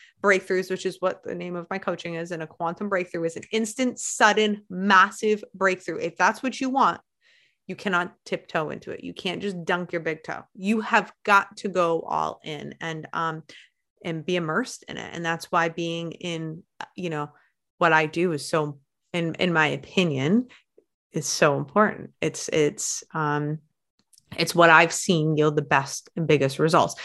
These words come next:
Now, the second best thing, obviously, that's at premium pricing. Somebody couldn't afford that. Then, like, we have, like, lower level, um, coaching options. One, a great one for,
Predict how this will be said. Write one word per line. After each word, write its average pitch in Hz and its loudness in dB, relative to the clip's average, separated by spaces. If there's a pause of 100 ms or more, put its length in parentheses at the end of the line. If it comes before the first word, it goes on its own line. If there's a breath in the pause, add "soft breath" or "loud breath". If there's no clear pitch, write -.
(200 loud breath)
Now, 175 4 (360 loud breath)
the 185 10
second 190 6
best 165 2
thing, 175 4
obviously, 160 4
that's 156 0
at 156 0
premium 170 -4
pricing. 165 2
Somebody 156 2
couldn't 147 0
afford 151 2
that. 156 6
Then, 165 2
like, 143 -2
we 147 -4
have, 151 0
like, 151 2 (420)
lower 151 8
level, 147 4
um, - -2
coaching 202 6
options. 156 -4 (300 soft breath)
One, 175 4
a 175 2
great 165 4
one 151 0
for, 156 2